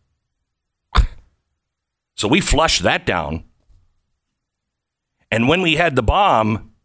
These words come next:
now what we have to do is we have to get the elites in universities to, to, to help us make new bombs. We need them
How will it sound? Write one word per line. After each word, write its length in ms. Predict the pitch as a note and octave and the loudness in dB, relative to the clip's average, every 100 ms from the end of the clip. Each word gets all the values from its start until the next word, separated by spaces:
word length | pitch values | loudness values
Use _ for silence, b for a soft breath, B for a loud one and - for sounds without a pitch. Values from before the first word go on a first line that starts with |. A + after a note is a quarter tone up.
| _ _ _ | _ _ _
now 440 | - G2 D#3 A#3 B3 | -2 0 0 2 4
what 240 | E3 B2+ | 2 2
we 160 | G#2 F2+ | -2 -2
have 240 | F#2 D#2+ | -4 -4
to 100 | E2+ | -6
do 300 | D#2 C2+ G#1+ - _ _ _ _ _ _ _ | -4 -4 -6 -14 _ _ _ _ _ _ _
is 220 | - C#3+ E3+ | -2 0 2
we 160 | G3 | 2
have 160 | G3 F#3 | 0 0
to 100 | E3 | -2
get 280 | C#3 C3+ - | 0 -2 -2
the 280 | G2+ A#2+ | -4 -2
elites 580 | C3+ B2 C3 F3 F3+ - - | 0 2 0 0 -2 -4 -2
in 300 | C3+ B2 G#2+ | 0 0 2
universities 1040 | B2+ E3 C#3 D3 F3 - F#2 D2+ B1 - - _ _ _ _ _ _ _ | 2 2 2 2 2 0 -2 -6 -10 -14 -18 _ _ _ _ _ _ _
to, 340 | - C3 A2 - | 0 2 0 -2
to, 540 | - A#2+ A2 F#2+ F2+ - | 0 2 0 -2 -6 -2
to 340 | A#2+ G#2+ F#2+ - | 0 0 -2 -2
help 360 | - G3+ A#3 | 2 2 2
us 300 | G3+ F3 - | 2 2 0
make 560 | F2 A2+ F#3+ F#3+ D#3 - - | 2 4 4 0 -2 -6 -6
new 680 | D#2+ G#2+ D3 F3 G3 G3 G3+ | 0 4 6 6 4 4 4
bombs. 840 | D#3 A#2 F#3 G3+ G#2+ C#2 A#1+ - - _ _ _ _ _ _ _ _ - | 4 2 4 4 2 -2 -4 -4 -6 _ _ _ _ _ _ _ _ -4
We 260 | A#2+ G#3 | 2 6
need 340 | A#3+ A3+ G#3+ D3+ | 6 6 2 0
them 720 | A2 F#3 G3+ A#2 G2+ A2+ | 2 4 4 4 2 0